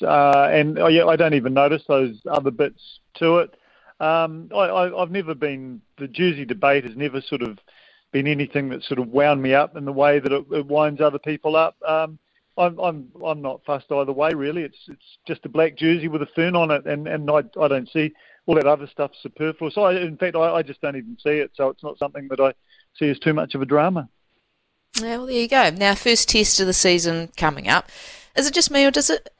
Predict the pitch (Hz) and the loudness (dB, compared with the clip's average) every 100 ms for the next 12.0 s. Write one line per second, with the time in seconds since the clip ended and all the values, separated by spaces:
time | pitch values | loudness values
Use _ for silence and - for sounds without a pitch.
0 | - - _ _ _ - 320 330 311 320 | -18 -18 _ _ _ -2 0 2 2 2
1 | 302 311 277 247 240 233 - 240 240 233 | 4 4 4 2 -2 0 2 2 4 4
2 | 226 226 226 233 220 214 226 214 214 - | 2 2 -4 2 2 4 0 0 -2 -4
3 | 220 208 - - - - 240 240 - 240 | -4 -4 -2 -2 -2 0 2 2 0 -6
4 | 226 226 294 349 - 226 190 - _ - | -6 -6 -6 -2 2 2 2 -4 _ 2
5 | 147 - - - 135 233 233 240 247 254 | 2 2 2 2 2 0 -4 -4 -2 -2
6 | 247 247 - 285 339 - - _ _ _ | -2 -2 -2 -2 -2 -2 -6 _ _ _
7 | - - - - - 160 - - - 220 | -20 -20 -20 -20 -14 -14 -12 -6 0 2
8 | 214 214 208 240 175 143 151 151 127 - | 4 4 4 2 4 4 2 0 -4 -4
9 | 175 208 196 190 139 123 127 170 220 185 | 0 0 0 0 2 2 0 -2 -6 -12
10 | - 151 147 143 147 147 143 131 _ _ | -4 2 4 6 6 4 2 -4 _ _
11 | _ _ _ _ _ 170 156 143 170 151 | _ _ _ _ _ -4 0 0 -2 -10